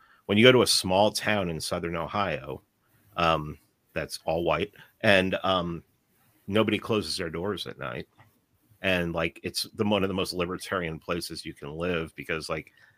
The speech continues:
everybody knows it's like, "All right, don't speed, don't speed, you know, next to old man, old man Foreman's, you know, um, farm and everything." And they just police themselves, basically. And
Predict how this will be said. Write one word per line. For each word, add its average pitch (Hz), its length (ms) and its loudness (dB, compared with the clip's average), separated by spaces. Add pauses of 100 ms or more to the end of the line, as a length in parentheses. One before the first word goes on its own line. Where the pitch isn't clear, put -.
(120)
everybody 101 420 6
knows 80 380 2
it's 78 120 -10
like, 87 160 -4
"All 98 60 2
right, 98 220 0
don't 98 280 2
speed, 82 680 -4 (320)
don't 110 240 -2
speed, 92 420 -4 (500)
you 82 120 -8
know, 80 200 -6 (440)
next - 200 -4
to - 100 -6
old 78 220 -6
man, 80 300 -6 (180)
old 82 140 -4
man 82 180 -4
Foreman's, 78 600 -8 (160)
you 80 60 -6
know, 76 300 -8 (680)
um, 76 420 -6 (220)
farm 73 480 -4 (380)
and 92 100 0
everything." 87 300 -2
And 92 320 0 (240)
they 101 100 6
just 101 280 -2
police 101 380 2
themselves, 82 720 -6
basically. 82 540 -4
And 82 300 0